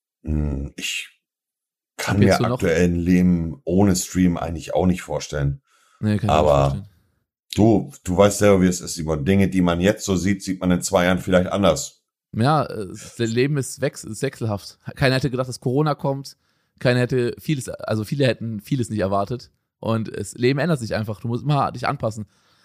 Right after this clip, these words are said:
Speaker 2: Aber ich
Speaker 1: So ist es.
Speaker 2: denke, jeder findet seine Bestimmung und jeder findet seinen, ja, seine, seinen Bereich, wo er sich so wohlfühlt und so.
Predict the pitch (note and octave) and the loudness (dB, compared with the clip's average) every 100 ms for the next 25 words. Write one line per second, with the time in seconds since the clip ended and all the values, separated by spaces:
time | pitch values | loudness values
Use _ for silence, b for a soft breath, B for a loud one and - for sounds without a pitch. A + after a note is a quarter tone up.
0 | _ - A#2+ B2 B2 - b b b b | _ 0 2 4 0 -2 b b b b
1 | b b b b b b _ - E3+ D#3+ | b b b b b b _ -4 -2 0
2 | E3 D3 C#3+ C#3+ - _ _ _ B2+ C3+ | 0 0 0 -4 -12 _ _ _ -2 0
3 | C3 - - B2+ - A#2 A#2 A#2 G#2 - | 0 0 -2 -2 0 0 0 -2 -4 -4
4 | B2+ B2 A#2 A#2 A2+ A#2+ G#2+ A2 G#2+ A2 | -2 0 0 0 0 0 -2 -2 -2 -4
5 | A2 G#2+ G2+ _ _ _ - A2+ A#2+ - | -10 -12 -14 _ _ _ 0 2 2 -8
6 | _ _ _ _ _ - A2+ A#2+ A#2+ A#2 | _ _ _ _ _ -2 2 2 2 0
7 | A#2 A#2 - _ _ _ _ - B2+ C3 | -2 -6 -10 _ _ _ _ 2 4 4
8 | A2+ B2+ B2+ A2+ A2+ G#2+ - - - A2+ | 4 2 2 2 2 -2 -8 -8 0 2
9 | G#2 G#2 G#2+ - G#2 A2+ A2 A2 G2+ G2 | 0 -2 -8 -14 0 0 2 -2 -2 -4
10 | G2 | -8